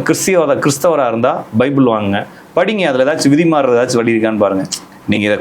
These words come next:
கொண்டு போய் எங்க இணைக்கிறீங்கன்னா, இறை மார்க்கத்தோட தானே இணைக்கிறீங்க. இந்த ஜோசியத்தினுடைய எண்டை கொண்டு போய் பரிகாரங்களை கொண்டு இறை மார்க்கத்துல இணைக்கிறீங்க. நீங்கள் எந்த மதத்தை சார்ந்திருக்கிறீர்களோ அந்த மதத்தினுடைய புனித நூல்களை வாங்குங்கள்.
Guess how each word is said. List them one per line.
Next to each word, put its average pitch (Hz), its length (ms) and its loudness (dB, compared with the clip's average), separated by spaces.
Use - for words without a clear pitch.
கொண்டு 214 220 0
போய் 196 160 2
எங்க 185 120 -2
இணைக்கிறீங்கன்னா, 175 460 0
இறை 202 220 0
மார்க்கத்தோட 151 480 0
தானே 156 160 -2
இணைக்கிறீங்க. 113 380 0
இந்த 107 100 2
ஜோசியத்தினுடைய 156 520 0
எண்டை 165 200 0
கொண்டு 143 140 0
போய் 165 180 0
பரிகாரங்களை 147 460 0
கொண்டு 151 200 0
இறை 143 200 0
மார்க்கத்துல 113 320 0
இணைக்கிறீங்க. 98 340 -2
நீங்கள் 151 240 2
எந்த 202 160 0
மதத்தை 151 360 0
சார்ந்திருக்கிறீர்களோ 120 640 0
அந்த 123 180 -2
மதத்தினுடைய 143 540 0
புனித 202 280 0
நூல்களை 120 360 0
வாங்குங்கள். 90 360 -6